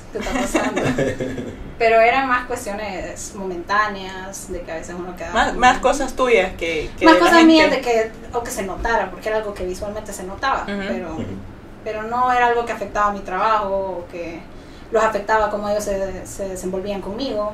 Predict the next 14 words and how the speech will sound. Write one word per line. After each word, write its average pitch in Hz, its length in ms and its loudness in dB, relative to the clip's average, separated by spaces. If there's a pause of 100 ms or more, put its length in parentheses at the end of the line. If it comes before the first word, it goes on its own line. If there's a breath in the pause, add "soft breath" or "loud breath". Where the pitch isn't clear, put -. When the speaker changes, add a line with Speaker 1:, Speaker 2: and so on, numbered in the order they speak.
(120)
Speaker 3:
Ajá. 208 280 -8 (360)
Speaker 1:
Para 202 180 -8
nada. 175 300 -8 (560)
Speaker 2:
Y 120 320 4 (220)
tu 120 120 0
paso 151 300 4
por 143 160 0
fenafoot, 120 580 4 (420)
digamos, 101 360 -4
fue 123 260 6
algo, 139 720 6
eh, 92 560 -4 (360)
bueno, 92 180 -8 (180)
todavía 135 600 6